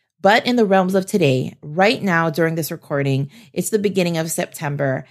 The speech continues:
and I'm sure some of you may have already started the school year or will be in the next coming weeks. Definitely reviewing those I E Ps of your new students coming in,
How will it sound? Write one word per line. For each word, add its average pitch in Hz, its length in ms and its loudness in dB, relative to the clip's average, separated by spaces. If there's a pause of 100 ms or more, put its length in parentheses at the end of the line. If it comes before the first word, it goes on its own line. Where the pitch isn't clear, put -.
(200)
and 175 140 2
I'm 175 80 0
sure 190 380 2
some 175 260 -2
of 165 160 -4
you 160 300 -2
may 151 140 -4
have 143 460 -4
already 147 320 -2
started 220 440 -2
the 226 80 -8
school 208 340 -4
year 175 480 0 (300)
or 180 260 6
will 175 280 0
be 165 340 -2
in 160 140 -2
the 151 80 0
next 143 280 -6
coming 135 320 -6
weeks. - 460 -8 (680)
Definitely 226 680 0
reviewing 185 640 -2
those 175 400 0
I 170 180 0
E 175 200 -4
Ps 147 460 -6 (100)
of 208 220 2
your 226 140 -2
new 190 260 0
students 147 460 -6
coming 143 380 -4
in, 120 280 -4